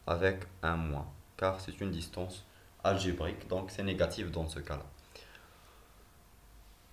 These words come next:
C'est la méthode qu'on utilise classiquement pour déterminer la distance focale d'une miroir concave.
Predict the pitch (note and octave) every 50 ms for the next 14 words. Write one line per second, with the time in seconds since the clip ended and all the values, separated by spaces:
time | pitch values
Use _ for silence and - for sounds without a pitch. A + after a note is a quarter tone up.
0 | - - - - - - - - G2+ G2 F2+ F2 F2 F2 E2+ E2 E2+ A2+ B2 A#2+
1 | - - G#2+ G2 F#2 F2+ - F#2 F2 F#2 G2+ G#2 G2+ - - - - - F#2+ G2+
2 | G#2 - G2+ F#2+ - F2 E2 F2+ G#2 B2 - - - G2+ F#2+ F2 E2+ E2+ F2 E2
3 | E2+ E2 E2 E2+ F2 F2+ F#2+ G2 F#2+ F2 D#2+ D#2 - - F2 E2+ D#2+ - - E2
4 | D#2 - F#2 F#2 - - G2 G2 F#2+ F2+ F2 F2 E2+ F2 F2 - - - - G2+
5 | F#2 - - - - -